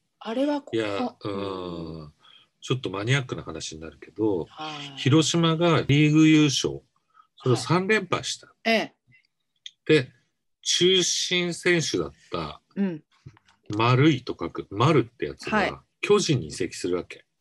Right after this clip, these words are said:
Speaker 1: はい。
Speaker 2: そうすると、やっぱり周りは、中心選手出て行った時に広島強いから、
Speaker 1: はい。
Speaker 2: もう一年行くだろうみたいな感じだった。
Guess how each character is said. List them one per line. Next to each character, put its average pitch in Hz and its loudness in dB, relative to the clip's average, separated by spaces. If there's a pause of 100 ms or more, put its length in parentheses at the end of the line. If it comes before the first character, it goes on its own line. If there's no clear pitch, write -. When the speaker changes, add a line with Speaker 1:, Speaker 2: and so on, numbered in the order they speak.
Speaker 1:
は 165 -12
い。 - -16 (180)
Speaker 2:
そ 175 2
う 175 4
す 202 -2
る 196 0
と、 156 2
や 120 2
っ 117 -14
ぱ 131 0
り 131 2
周 107 -2
り 131 4
は、 143 0
中 147 -4
心 170 -4
選 180 -6
手 - -10
出 127 0
て 131 -2
行 - 0
っ - -12
た 80 -8
時 87 -12
に 80 -8
広 117 0
島 131 -2
強 151 2
い - -2
か - -14
ら、 - -14 (160)
Speaker 1:
は 160 -4
い。 120 -10 (280)
Speaker 2:
も 135 4
う 190 4
一 208 -2
年 185 2
行 107 -2
く 185 -2
だ 170 6
ろ 95 0
う - -6
み 78 -18
た 85 -10
い 71 -16
な - -20
感 82 -16
じ - -18
だ 80 -16
っ - -20
た。 - -20